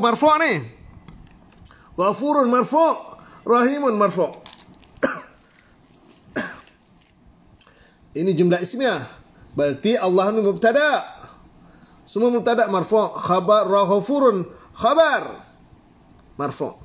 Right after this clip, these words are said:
Tanda marfu' dhammah zahirah. Rahimun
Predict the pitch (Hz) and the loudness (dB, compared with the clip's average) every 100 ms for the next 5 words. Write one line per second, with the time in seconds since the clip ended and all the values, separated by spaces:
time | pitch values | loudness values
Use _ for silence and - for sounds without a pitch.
0 | - - - - - - - - - 180 | -20 -20 -20 -20 -20 -20 -20 -12 -4 0
1 | 233 233 254 214 180 180 170 123 - - | 2 2 0 0 0 0 -2 -6 -18 -12
2 | 147 170 143 151 127 - - _ _ - | -2 -2 0 -2 -4 -8 -20 _ _ -20
3 | - - 226 240 277 302 302 233 139 | -14 -2 2 2 2 2 2 0 -4